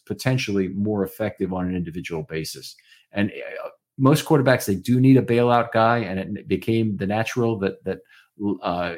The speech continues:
Andrews became Lamar's bailout guy, which I think reduced his yards per target and, and his effectiveness in general over the seasons, and including a number of interceptions that have been thrown on balls that were, where Andrews was targeted over the last several years.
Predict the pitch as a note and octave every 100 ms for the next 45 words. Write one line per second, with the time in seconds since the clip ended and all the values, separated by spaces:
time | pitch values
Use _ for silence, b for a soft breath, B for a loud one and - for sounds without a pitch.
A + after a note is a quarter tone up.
0 | - A#2 B2+ A#2+ A2 G2+ - A#2 G#2 G2
1 | G2 A#2+ D3 - - - G#2+ B2 C3 B2+
2 | - B2 C3 C3+ A#2 G2 - - - G#2+
3 | - A2+ - G2+ F#2+ A2 G#2+ - G#2 F#2
4 | - b b - G#2 G2 - F#2+ - F#2+
5 | F#2 F2+ G#2 A2 - B2 G2+ F#2+ G#2+ -
6 | F#2+ F2+ - E2+ F#2+ G2+ F#2 F2 - b
7 | b - A2+ G2 F2 - G#2+ G2 F2 E2
8 | F2 F#2 G2 C3 A#2+ F#2+ G2 A2 C3 A2+
9 | E2+ F2+ F2 - G#2+ - F#2+ E2+ F#2 E2+
10 | F2+ - F#2 F2+ F2 - _ _ _ G#2
11 | G2 A2 G#2+ G#2 - - - G#2 F2+ G#2+
12 | G2 F2 E2+ F2 - G2+ G2 F2+ E2 E2
13 | E2+ E2 - F2 D#2 A1+ C2 -